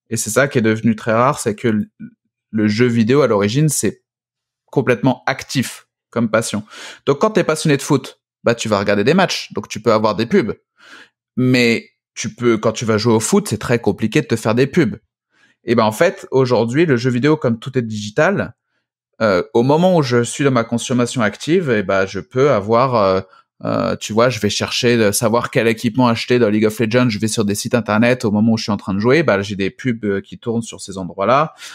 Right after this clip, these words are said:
Euh, quand je suis dans mon, dans, sur mon, sur mon appli mobile, tu peux avoir une, une petite pop-up, euh, sponsorisée qui apparaît. Euh,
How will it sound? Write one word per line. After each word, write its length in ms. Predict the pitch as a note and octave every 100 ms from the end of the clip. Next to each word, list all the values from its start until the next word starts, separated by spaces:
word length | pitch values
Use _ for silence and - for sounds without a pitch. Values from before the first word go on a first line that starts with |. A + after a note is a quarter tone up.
| - _ _ -
Euh, 960 | G#2+ G2+ F#2+ F#2 F2+ F2 F2 E2+ E2 -
quand 180 | - B2 B2
je 60 |
suis 260 | A#2 - B2+
dans 140 | A#2+
mon, 480 | A2+ G#2+ G#2+ F#2+ F#2
dans, 520 | F#2 F#2 F2+ E2+ F#2
sur 260 | G#2 - G2+
mon, 140 | G2
sur 200 | G2 A2+
mon 140 | G#2 A2
appli 280 | A2 -
mobile, 600 | A#2 A2 A2+ B2 B2 F#2+ F2
tu 100 | -
peux 120 | G#2+
avoir 260 | G#2 G#2+ G#2
une, 180 | G#2
une 280 | G2 F2 F#2+
petite 320 | - G#2+ G#2+
pop-up, 460 | - A2 A2 A2 G#2+
euh, 420 | G#2 F#2 F2+ F2+ F#2+
sponsorisée 720 | - G#2+ G#2 G#2 G#2 G#2+ A#2
qui 120 | -
apparaît. 600 | F#2 - G2 A2 C#3 D#3+ - - - _ _
Euh, 320 | - F#2+ F2